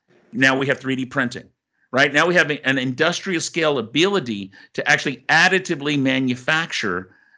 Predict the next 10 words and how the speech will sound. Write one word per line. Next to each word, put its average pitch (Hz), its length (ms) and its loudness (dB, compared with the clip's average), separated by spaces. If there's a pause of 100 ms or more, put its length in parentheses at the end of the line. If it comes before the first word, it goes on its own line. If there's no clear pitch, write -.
uh, 131 300 4
these 135 160 -4
components. 156 400 -2
So 139 180 4
now 143 640 0 (360)
I 147 80 6
combine 139 400 2
design 143 380 -2
space 175 300 -4
exploration 165 840 -2